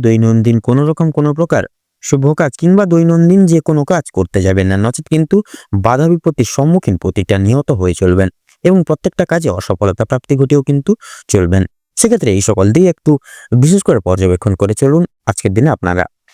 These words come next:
তো আপনারা ভালো থাকুন, সুস্থ থাকুন, সতর্ক থাকুন। আজকের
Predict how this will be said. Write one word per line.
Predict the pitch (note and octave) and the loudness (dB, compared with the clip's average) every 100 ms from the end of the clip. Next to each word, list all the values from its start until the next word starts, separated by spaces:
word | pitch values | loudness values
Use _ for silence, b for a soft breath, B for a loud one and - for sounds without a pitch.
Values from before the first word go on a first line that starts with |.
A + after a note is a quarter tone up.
| b _ _ _ _ _ B B - | b _ _ _ _ _ B B -6
তো | G2+ | -4
আপনারা | G#2 G2 | -2 -2
ভালো | F#2+ A#2+ C#3+ | -2 0 0
থাকুন, | E3 E3+ E3 | 2 0 0
সুস্থ | D3+ - C#3+ | 0 0 -2
থাকুন, | - D3 C#3 | 0 0 0
সতর্ক | A2 G#2 G#2 A2+ | -2 -2 -2 -2
থাকুন। | C3 C#3+ B2+ | -2 0 0
আজকের | - C3 | -2 -2